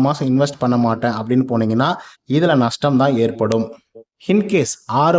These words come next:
மாசம் நீங்க டெபாசிட் பண்ணிட்டீங்க, அடுத்த ஆறு மாசம் டெபாசிட் பண்ணாம விட்டுட்டீங்க அப்படிங்கிற பட்சத்துல உங்களுடைய அக்கௌண்ட் வந்து டிஃபால்ட் ஆயிடும். அதை தாண்டி உங்களுடைய அக்கௌண்ட் வந்து டிஸ்கண்டினியூட் ஆயிடும். So அப்படி ஆயிடுச்சு அப்படின்னா நான் முன்னாடியே சொன்ன மாதிரி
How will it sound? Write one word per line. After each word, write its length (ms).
மாசம் 360
நீங்க 180
டெபாசிட் 480
பண்ணிட்டீங்க, 420
அடுத்த 220
ஆறு 200
மாசம் 300
டெபாசிட் 440
பண்ணாம 420
விட்டுட்டீங்க 440
அப்படிங்கிற 420
பட்சத்துல 380
உங்களுடைய 400
அக்கௌண்ட் 360
வந்து 200
டிஃபால்ட் 500
ஆயிடும். 340
அதை 200
தாண்டி 340
உங்களுடைய 340
அக்கௌண்ட் 300
வந்து 200
டிஸ்கண்டினியூட் 640
ஆயிடும். 260
So 120
அப்படி 200
ஆயிடுச்சு 320
அப்படின்னா 300
நான் 180
முன்னாடியே 400
சொன்ன 240
மாதிரி 220